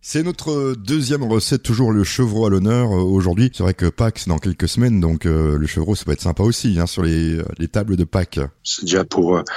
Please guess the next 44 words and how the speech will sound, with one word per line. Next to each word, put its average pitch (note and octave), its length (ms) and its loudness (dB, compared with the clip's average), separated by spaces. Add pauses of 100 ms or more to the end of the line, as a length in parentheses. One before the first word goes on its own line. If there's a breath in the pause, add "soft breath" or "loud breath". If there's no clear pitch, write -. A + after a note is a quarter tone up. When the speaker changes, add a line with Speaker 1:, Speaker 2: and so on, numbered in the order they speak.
(260 loud breath)
Speaker 2:
un G2 140 2
avant-goût A2 480 2
de G2+ 100 0
petites - 200 -8
recettes G#2 360 0
pascales, A#2+ 400 -2
oui. G2 160 -6 (240)
Donc G2+ 180 -2
là, A2+ 180 2
il G#2+ 80 4
nous G2+ 100 2
faudra G2 360 0
huit A2 180 2
cents A2 200 -2
grammes G#2 320 0
de F#2 100 0
chevreau, F#2+ 540 2
donc F#2 180 -4
ça - 140 -6
peut F#2 200 0
être F2+ 140 0
un F#2 60 0
peu F2+ 160 0
de E2 40 -2
gigot, F#2+ 520 4
un F2 100 2
peu E2 160 -4
d'épaule, F#2 720 2 (140)
un E2+ 100 -2
peu F#2 160 -2
de F2+ 100 4
coffre, G2 440 0
on E2+ 60 -8
peut E2 140 -4
avoir F2 260 0
un D#2+ 80 -4
peu, E2+ 200 -4 (560)
un E2+ 100 -4
peu G2 140 0
de F2 60 -6
tous - 120 2
les G#2+ 100 6
morceaux G#2 360 2
mélangés. G2 580 4